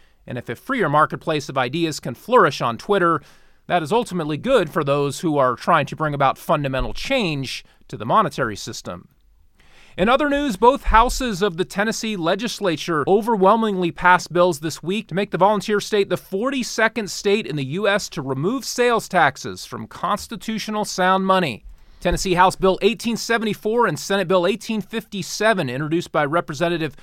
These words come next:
Bud Holsey and Senator Frank Niceley, now head to Governor Bill Lee's desk for approval.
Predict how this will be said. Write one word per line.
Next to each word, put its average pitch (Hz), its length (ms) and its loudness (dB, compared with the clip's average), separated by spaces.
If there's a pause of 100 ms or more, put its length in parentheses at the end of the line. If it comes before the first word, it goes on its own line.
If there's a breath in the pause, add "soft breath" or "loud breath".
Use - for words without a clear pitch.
Bud 190 200 0
Holsey 208 580 0
and 151 160 -2
Senator 180 380 0
Frank 214 320 -2
Niceley, 196 420 0
now 214 240 4
head 202 240 0
to 156 140 -6
Governor 180 420 2
Bill 190 400 0
Lee's 202 320 -4
desk 175 400 -2
for 185 160 -4
approval. 190 680 -2